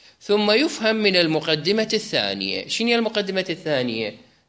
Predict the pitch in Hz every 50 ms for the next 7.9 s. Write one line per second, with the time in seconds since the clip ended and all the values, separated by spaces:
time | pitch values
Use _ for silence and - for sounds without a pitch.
0 | - 139 180 180 - 175 147 143 143 143 143 143 143 143 139 139 143 175 196 -
1 | - 143 139 135 135 143 143 143 139 135 135 135 135 143 139 135 135 156 190 208
2 | 214 196 175 160 147 143 147 139 120 120 123 117 110 113 110 107 101 101 101 101
3 | 101 104 104 - - _ _ _ - - _ - 135 131 143 147 151 156 151 143
4 | 151 147 160 151 139 147 151 151 151 151 147 147 156 151 151 160 147 - - 120
5 | 139 139 - 156 143 139 151 170 180 156 127 120 110 110 110 - - - _ _
6 | _ _ _ - 135 135 - 147 139 131 135 127 107 107 123 135 131 - - 160
7 | 180 202 196 170 139 123 117 117 - - 135 117 107 104 87 85 -